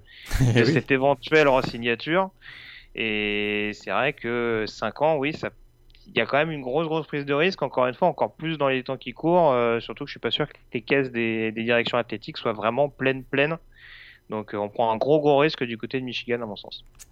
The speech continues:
Speaker 1: Mais il va peut-être compter sur, euh, son sauveur, qui sera J J McCarthy, hein, donc le, le quarterback dont on avait parlé, qui arrive, quarterback, euh, cinq étoiles, qui arrive l'année prochaine.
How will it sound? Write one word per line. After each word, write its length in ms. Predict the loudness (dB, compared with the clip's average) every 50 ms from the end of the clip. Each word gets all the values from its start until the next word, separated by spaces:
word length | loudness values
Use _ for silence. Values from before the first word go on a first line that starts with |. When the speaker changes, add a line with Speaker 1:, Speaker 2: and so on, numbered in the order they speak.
| _ -10 -10 -10 -4 0
Speaker 1:
Mais 240 | 4 4 4 4 2
il 200 | 0 -2 0 2
va 100 | 0 0
peut-être 220 | 0 0 -4 -4 -2
compter 260 | -2 0 4 4 4
sur, 440 | 2 2 -4 0 2 4 4 4 4
euh, 720 | 2 2 2 2 2 2 2 2 0 0 0 0 -2 -4
son 180 | -4 -2 -2 -2
sauveur, 420 | 0 2 2 2 4 4 2 2
qui 140 | 0 -6 -10
sera 320 | -8 -4 -2 -2 -2 0 2
J 100 | 2 2
J 120 | 4 2
McCarthy, 560 | 2 2 -2 -4 -8 -8 -8 -8 -6 -4 -2
hein, 100 | -2 -2
donc 220 | -2 -4 -6 -6 -6
le, 560 | -6 -4 -4 -4 -6 -6 -6 -6 -6 -6 -6
le 80 | -8 -8
quarterback 460 | -4 -4 -2 -2 -2 -2 -2 -2 -4
dont 80 | -4 -6 -4
on 80 | -4 -2
avait 180 | -2 -2 -4
parlé, 300 | -4 -2 -2 0 0 0
qui 160 | -2 0 -2 0
arrive, 260 | 0 2 0 0 -2 -4 -12 -20 -20 -20 -20 -20 -20 -20 -20
quarterback, 540 | -18 -8 -2 -2 0 2 2 0 2 2 0
euh, 80 | 0
cinq 240 | 0 0 0 0 0
étoiles, 240 | 0 4 4 4 2
qui 160 | 2 0 -2
arrive 180 | 0 2 2 2
l'année 160 | 0 -2 -2
prochaine. 340 | -4 -6 -10 -10 -10 -12